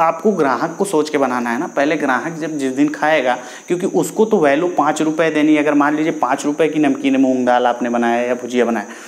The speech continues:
पाँच कंपनियों की, सब कंपनियां का अलग-अलग rate है, अलग-अलग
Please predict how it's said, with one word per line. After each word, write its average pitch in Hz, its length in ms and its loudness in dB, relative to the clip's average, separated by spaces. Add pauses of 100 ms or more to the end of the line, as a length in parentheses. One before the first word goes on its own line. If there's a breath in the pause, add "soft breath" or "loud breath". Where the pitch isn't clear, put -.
(280 loud breath)
पाँच 143 240 2
कंपनियों 127 440 0
की, 101 280 -10 (680 loud breath)
सब 151 300 -2
कंपनियां 143 440 2
का 143 100 2
अलग-अलग 135 500 2
rate 151 300 0
है, 165 80 4
अलग-अलग 127 520 2